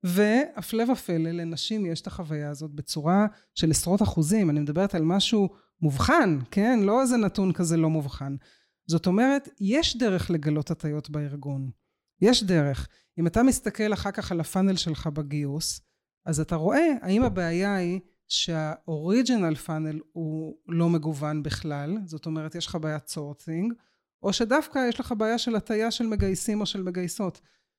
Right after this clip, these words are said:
האם הצוות, יש לי חברה שהיא מנהלת הגיוס בפייסבוק, באירופה. היא אומרת, "תקשיבי, אצלנו יש, אה, חוץ מזה שהצוות שלי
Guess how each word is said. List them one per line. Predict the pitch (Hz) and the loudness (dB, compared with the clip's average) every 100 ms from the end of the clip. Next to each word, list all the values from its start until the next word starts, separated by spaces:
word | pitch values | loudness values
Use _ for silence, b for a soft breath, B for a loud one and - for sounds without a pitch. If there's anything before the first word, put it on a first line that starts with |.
| _ _ | _ _
האם | 180 254 | 4 4
הצוות, | 254 - 247 240 262 - - - - | 4 0 -2 -2 -4 -6 -20 -16 -2
יש | 196 202 | 2 2
לי | 247 | 2
חברה | 208 185 190 | -2 -4 -4
שהיא | 190 214 180 | -4 -2 0
מנהלת | 175 170 190 | 2 2 0
הגיוס | 175 160 180 165 | -2 -4 -4 -2
בפייסבוק, | 165 160 160 135 175 160 143 143 - _ 156 147 147 147 151 151 - 269 _ _ _ _ _ | -2 -2 -2 0 -2 -2 -6 -14 -16 _ -8 -8 -8 -12 -14 -18 -20 _ _ _ _ _ _
באירופה. | 156 156 - 131 | -8 -8 -10 -20
היא | _ _ _ _ _ _ - - | _ _ _ _ _ _ -20 -6
אומרת, | 180 170 | -4 -2
"תקשיבי, | 170 - 233 190 | -6 -4 -2 -2
אצלנו | - - 196 214 170 160 180 _ _ _ _ _ _ | -4 -4 -2 0 0 -2 -4 _ _ _ _ _ _
יש, | 160 180 - - | 0 2 2 0
אה, | 226 208 190 175 165 160 160 | 0 2 2 4 4 2 -2
חוץ | - 214 - | -4 -2 2
מזה | 214 196 | 2 0
שהצוות | - 160 - 226 247 277 | -2 -4 -2 -2 0 -2
שלי | - 156 143 | -2 -2 -2